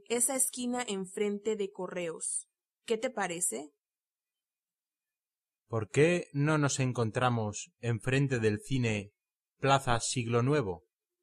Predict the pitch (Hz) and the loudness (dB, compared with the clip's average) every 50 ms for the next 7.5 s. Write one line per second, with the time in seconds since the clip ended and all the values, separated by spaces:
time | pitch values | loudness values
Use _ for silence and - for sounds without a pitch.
0 | _ _ _ _ _ _ _ _ _ _ - 127 139 151 147 143 139 131 131 127 | _ _ _ _ _ _ _ _ _ _ 2 4 4 6 6 6 6 6 6 4
1 | 117 120 139 151 143 - 147 147 143 143 139 131 - - _ _ _ _ _ 101 | 2 2 2 2 0 0 2 2 4 2 2 0 -4 -12 _ _ _ _ _ 0
2 | 113 107 104 - - 147 151 147 143 127 110 104 98 - 143 143 123 104 - - | 0 0 0 -2 -2 0 2 2 2 2 2 0 0 0 0 0 0 0 -4 -10
3 | 87 82 - _ _ _ _ _ _ _ _ _ _ _ _ _ _ _ _ 180 | -12 -12 -16 _ _ _ _ _ _ _ _ _ _ _ _ _ _ _ _ -6
4 | 190 185 180 - - 302 311 254 208 175 170 175 180 - _ _ _ _ _ _ | -6 -6 -4 -4 -2 0 0 0 0 -2 -4 -4 -6 -12 _ _ _ _ _ _
5 | _ _ - 233 240 240 247 254 262 262 320 349 - 320 302 - 214 208 226 226 | _ _ 0 0 2 2 2 0 0 0 -2 -2 -2 -2 -2 -2 0 2 0 2
6 | 226 233 240 233 202 196 190 185 185 196 196 202 196 196 - 190 190 - 185 175 | 0 0 0 0 0 0 -2 -2 -2 -2 -2 0 0 0 -2 -2 -6 -6 -8 -8
7 | 180 190 180 - - - - - - _ | -8 -8 -10 -12 -14 -14 -14 -14 -20 _